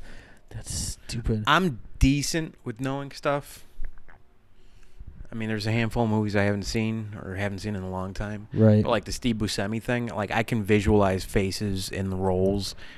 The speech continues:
Speaker 2: and just shout shit out, like, deep.
Speaker 1: <laughs> So I'm gonna scroll down here. So she was in Silent Fall, then some Aerosmith video, and then Heavy, and then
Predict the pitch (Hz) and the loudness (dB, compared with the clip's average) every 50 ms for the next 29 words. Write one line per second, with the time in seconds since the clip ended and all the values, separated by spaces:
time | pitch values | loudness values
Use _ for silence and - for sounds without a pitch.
0 | - - - 107 98 95 90 - - - 101 98 92 - - - 101 90 90 92 | -14 -10 -6 -4 -2 -2 -2 0 2 2 2 2 2 0 0 0 0 0 0 -4
1 | 95 - 98 95 90 90 87 - - - - - - - - - 110 104 95 - | -4 -4 -6 -8 -8 -10 -14 -16 -16 -18 -20 -20 -18 -6 -2 0 2 2 2 0
2 | - - - - - - - - - - - - - - - 127 110 - - - | -4 -10 -10 -12 -14 -14 -16 -16 -12 -10 -10 -10 -10 -4 0 0 0 0 2 6
3 | - - - - - - - - - - - - - - - - - - - - | 8 8 8 6 4 -20 -20 -20 -20 -20 -20 -20 -20 -20 -20 -20 -20 -20 -20 -20
4 | - - - - - - - 143 143 143 139 143 - 143 156 170 165 156 147 - | -20 -20 -20 -18 -10 0 6 10 10 10 10 8 6 6 6 8 8 8 6 6
5 | - - - 156 139 135 131 131 131 131 127 120 127 120 120 117 - - - 139 | 4 4 6 8 8 10 10 10 10 10 10 10 8 8 8 6 6 6 8 10
6 | 131 131 131 127 127 - - - - - - - - - - - - - - - | 10 10 10 8 8 6 2 -8 -18 -18 -20 -20 -20 -20 -20 -20 -20 -20 -20 -20
7 | - - - - - - - - - - - - - - - - 175 190 175 175 | -20 -20 -18 -16 -14 -14 -12 -12 -12 -10 -10 -10 -10 -8 -2 4 6 8 8 10
8 | 190 190 185 185 180 - - - 139 143 160 170 151 - - 143 131 127 127 127 | 10 10 10 8 6 6 6 6 6 6 6 4 4 2 4 6 8 10 10 10
9 | 127 127 127 127 127 - - 135 127 123 - 85 123 120 120 117 - - 127 120 | 10 8 8 6 4 4 2 4 4 4 2 4 4 4 4 4 4 4 4 4
10 | 117 110 110 110 120 117 117 117 117 117 120 120 120 117 120 123 123 120 120 113 | 2 2 2 2 2 4 6 6 6 6 6 6 6 6 6 6 6 6 8 8
11 | 110 110 117 117 117 117 113 113 113 110 113 107 | 8 8 8 8 8 8 6 6 6 4 2 0